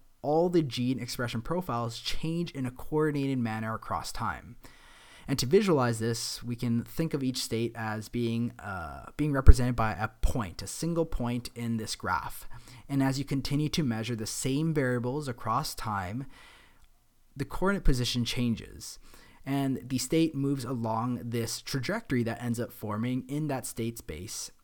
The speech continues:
as the genes exert their regulatory action onto each other, uh, according to that network architecture. So in this example, the genome,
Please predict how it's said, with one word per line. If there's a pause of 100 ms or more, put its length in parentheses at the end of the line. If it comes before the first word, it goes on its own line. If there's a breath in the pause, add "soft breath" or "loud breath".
as
the
genes
exert
their
regulatory
action
onto
each
other, (500 loud breath)
uh,
according
to
that
network
architecture. (1120)
So (320 loud breath)
in
this
example,
the
genome,